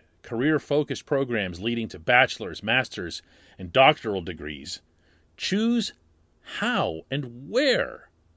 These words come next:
you'll take these programs, whether it's at Point Park's gorgeous downtown Pittsburgh campus, whether it's online,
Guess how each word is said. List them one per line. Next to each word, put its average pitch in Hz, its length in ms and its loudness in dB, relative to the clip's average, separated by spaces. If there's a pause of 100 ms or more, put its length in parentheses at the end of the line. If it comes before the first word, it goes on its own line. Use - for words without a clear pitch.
(1000)
you'll 165 160 0
take 254 340 0
these 104 200 -6
programs, 82 640 -6
whether 107 340 2
it's 113 180 -2
at 87 100 -6
Point 120 280 -6
Park's 110 320 -2
gorgeous 175 520 -2
downtown 113 460 -2
Pittsburgh 123 440 -4
campus, - 460 -6
whether 92 240 -2
it's 90 140 -6
online, 113 680 -2